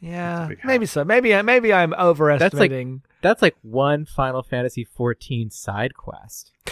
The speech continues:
Speaker 1: Yeah, but Final Fantasy fourteen
Speaker 3: <laughs>
Speaker 1: is the big, you just brought it
Speaker 2: That
Speaker 1: up,
Speaker 2: is the
Speaker 1: dude.
Speaker 2: Final Fantasy fourteen quests are about ten minutes long. <laughs>
Speaker 3: Oh, they're four hours long.
Speaker 1: <laughs>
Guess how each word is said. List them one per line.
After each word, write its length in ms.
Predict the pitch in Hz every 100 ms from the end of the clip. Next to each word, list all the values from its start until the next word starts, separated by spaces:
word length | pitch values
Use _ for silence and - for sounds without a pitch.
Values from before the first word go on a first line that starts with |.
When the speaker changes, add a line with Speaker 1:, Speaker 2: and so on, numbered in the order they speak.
| - -
Speaker 1:
Yeah, 140 | 320
but 220 | 320 -
Final 240 | - 339 392
Fantasy 300 | 359 330 277
fourteen 720 | - 277 - 254 233 208 180 247
Speaker 3:
<laughs> 180 | 269 -
Speaker 1:
is 160 | 220 180
the 160 | 202 -
big, 300 | 262 262 277
you 160 | 294 403
just 180 | 349 -
brought 240 | 254 226
it 20 |
Speaker 2:
That 140 | 208 262
Speaker 1:
up, 40 |
Speaker 2:
is 100 | 277
the 60 | 190
Speaker 1:
dude. 340 | 180 185 175
Speaker 2:
Final 360 | - 240 330 330
Fantasy 640 | 277 269 254 247 226 180 185
fourteen 800 | 151 - 208 202 - 185 180 170 -
quests 520 | - 175 151 - - 131
are 260 | 131 135
about 520 | 123 113 - 190 190 _
ten 280 | - 170 160
minutes 300 | 147 139 -
long. 420 | 117 101 101 135 -
<laughs> 60 | - - _ _ _ _ _ _ _ _ _
Speaker 3:
Oh, 120 | 131
they're 140 | 139 131 -
four 160 | 127
hours 260 | 120 104 -
long. 180 | 110 92 - _ _ -
Speaker 1:
<laughs> 0 | -